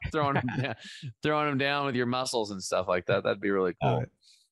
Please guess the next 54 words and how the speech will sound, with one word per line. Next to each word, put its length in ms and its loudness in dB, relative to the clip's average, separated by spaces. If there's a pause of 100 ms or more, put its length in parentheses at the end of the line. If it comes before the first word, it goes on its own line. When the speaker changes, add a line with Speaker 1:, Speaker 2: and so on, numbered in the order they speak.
(120)
Speaker 2:
Love 180 -2
it. 60 -4
Speaker 1:
And 100 0
then, 100 0
so 160 2
I 100 2
know 100 0
your 200 2
wife 260 -2
had 180 -2
some 280 -2
liver 260 2
issues 320 -2
and 80 -8
stuff. 220 -2
What 100 0
happened 340 -2
to, 200 0
how 120 0
did, 120 0
how 120 2
did 120 -6
that 180 0
get 140 -6
corrected? 480 -6
Speaker 2:
Yeah, 200 0
that, 180 2 (120)
that 220 4
was 140 2
probably 300 2
the 100 0
scariest 460 2
moment 240 6
in 60 6
my 100 4
life. 360 4
Uh, 160 4 (120)
it, 260 -6
it, 480 -2
it 100 4
just, 520 2 (540)
you 80 4
know, 60 6
again, 240 4
going 200 6
back 180 4
to 80 0
the 60 6
meditation, 680 2
that's, 260 4 (180)
that's 260 2
my 100 2
go-to 340 0
place 680 0